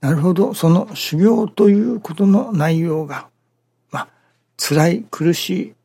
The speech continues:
という意味での修行だろうと思うのですが、師匠は、師匠大坪宗一郎氏は、その修行が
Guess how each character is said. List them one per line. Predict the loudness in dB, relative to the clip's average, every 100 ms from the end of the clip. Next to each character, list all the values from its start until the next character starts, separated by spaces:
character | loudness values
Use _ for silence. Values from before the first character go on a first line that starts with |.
| _
と | -2 2
い | 4 4 4 0
う |
意 | -2
味 | 0 0
で | 0
の | -2 -2 -8 _ _
修 | -12 -4
行 | 0 2 2
だ | -2
ろ | -2
う | -4
と | -8 -8
思 | -6 -6
う |
の | -8 -10
で | -14
す | -14
が、 | -14 -16 _ _ _ _ _ _ _ _ _
師 | -10 -2 -2
匠 | 2 0 0
は、 | -4 -10 -12 _ _ _ _ -10
師 | -6
匠 | -2 0 2
大 | 0
坪 | -4 -6 -4
宗 | -2 -2 -2
一 | -4 -8 -6
郎 | -6
氏 | -6 -8
は、 | -10 -10 _ _
そ | -2
の | -2 -2 -6 -20 _ _
修 | -8 -2
行 | 0 0 -2 _ -6
が | -6